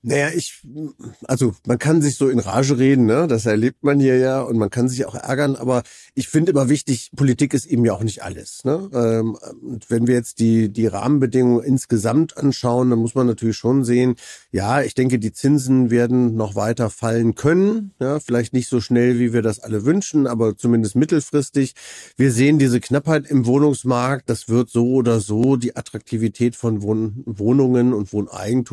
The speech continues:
steigern. Ähm, also von daher sind die Perspektiven einfach für Anleger sehr gut. Ähm, und im Zweifelsfall muss man dann einfach auch manches aushalten.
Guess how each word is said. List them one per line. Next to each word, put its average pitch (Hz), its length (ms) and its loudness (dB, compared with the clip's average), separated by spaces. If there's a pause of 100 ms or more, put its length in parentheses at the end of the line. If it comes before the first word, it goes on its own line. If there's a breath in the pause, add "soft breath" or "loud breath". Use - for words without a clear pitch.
(140)
steigern. 127 640 -2 (520 loud breath)
Ähm, 123 380 2
also 139 240 0
von 135 220 0
daher 127 340 2
sind 135 180 2
die 127 120 2
Perspektiven 127 720 -2
einfach 117 320 -4
für - 220 -8
Anleger 110 680 0
sehr 107 440 -2
gut. 165 680 -2
Ähm, 123 600 4
und 117 380 0
im 117 160 -2
Zweifelsfall 127 1160 0
muss 120 260 0
man 127 160 2
dann 117 140 0
einfach 110 400 -6
auch - 220 -12
manches 101 380 -4
aushalten. 90 800 -8